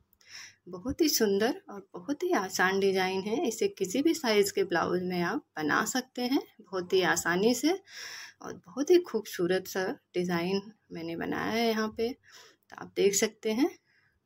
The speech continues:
आपको इसे बनाने में कोई भी दिक्कत नहीं आएगी। फ्रिल आप अपने हिसाब से चौड़ा और पतला कर सकते हैं। मैंने दो इंच चौड़ा यहाँ पे बनाया था, तो आप चाहिए तो कम या ज़्यादा तीन इंच का भी ले सकते हैं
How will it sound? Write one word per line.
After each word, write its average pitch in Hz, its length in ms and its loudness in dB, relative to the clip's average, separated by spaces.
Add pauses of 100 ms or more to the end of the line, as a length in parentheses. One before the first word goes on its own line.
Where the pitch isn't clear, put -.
(2250)
आपको - 280 -6
इसे 196 200 2
बनाने 190 400 2
में 190 200 0
कोई 170 200 2
भी 202 140 2
दिक्कत 214 360 -2
नहीं 226 260 6
आएगी। 233 380 6
फ्रिल 247 340 2
आप 285 180 4
अपने 240 280 0
हिसाब 180 400 0
से 226 260 0 (1000)
चौड़ा 190 600 4
और 170 380 -4
पतला 175 340 -2
कर 185 220 -4
सकते 233 400 0
हैं। 269 140 4
मैंने 185 300 4
दो 170 200 2
इंच 196 200 2
चौड़ा 185 420 2
यहाँ 185 180 -2
पे 190 160 -2
बनाया 185 360 0
था, 349 200 -2
तो 294 120 -6
आप 175 160 -4
चाहिए 185 320 2
तो 180 220 -2
कम 190 260 0
या 214 140 4
ज़्यादा 170 420 -2 (520)
तीन 190 200 4
इंच 185 200 4
का 190 160 0
भी 196 140 4
ले 190 160 6
सकते 190 420 -4
हैं 240 260 2